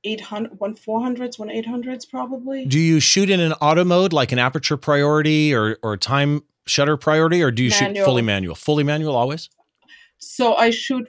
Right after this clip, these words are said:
Speaker 1: fully manual for my settings because I always shoot, um, so technically what I do is I expose for the highlights. In order for my photos to work, in,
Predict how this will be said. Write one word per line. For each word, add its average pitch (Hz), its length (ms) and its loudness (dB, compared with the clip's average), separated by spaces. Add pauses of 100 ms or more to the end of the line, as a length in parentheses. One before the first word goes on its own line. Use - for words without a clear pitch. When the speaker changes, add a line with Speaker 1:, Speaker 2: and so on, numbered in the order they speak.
(120)
Speaker 1:
fully 277 300 2
manual 220 440 0
for 214 180 -4
my 196 160 -4
settings 214 800 -4
because 220 760 -4
I 202 180 -2
always 202 480 -6
shoot, 202 540 -10 (100)
um, 190 520 -6 (1400)
so 226 420 2
technically 247 580 0
what 208 160 0
I 202 120 2
do 202 240 -6
is 190 280 -4
I 185 400 -2 (240)
expose 208 540 -6
for 185 80 -12
the 170 100 -6
highlights. - 580 -10 (1700)
In 226 200 2
order 254 240 4
for 285 180 2
my 220 320 4 (220)
photos 214 420 -2
to - 120 -10
work, 185 420 -2 (300)
in, 202 160 -8